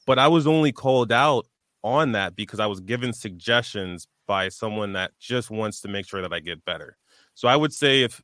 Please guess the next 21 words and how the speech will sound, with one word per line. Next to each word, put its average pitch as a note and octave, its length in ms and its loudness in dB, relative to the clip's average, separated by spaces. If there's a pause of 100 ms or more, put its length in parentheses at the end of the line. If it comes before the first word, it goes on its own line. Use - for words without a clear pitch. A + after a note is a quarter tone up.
(120)
if, A2+ 340 -2
uh, G#2+ 240 -2
you A#2 200 0
ever C3+ 240 4
find A#2 300 0
yourself A2 460 -4
in A2 80 -4
this G2+ 240 -6 (100)
position A2+ 560 -6
where G2 360 -2 (300)
maybe G2+ 260 -8
you G2 240 -8 (200)
feel A2+ 320 -2
like G#2 220 -4
you're F#2+ 60 -12
coming G#2 420 -8
off G#2 200 -2
as G2+ 200 -6
a G#2+ 60 -4
know-it-all G#2 720 -4
or B2 540 0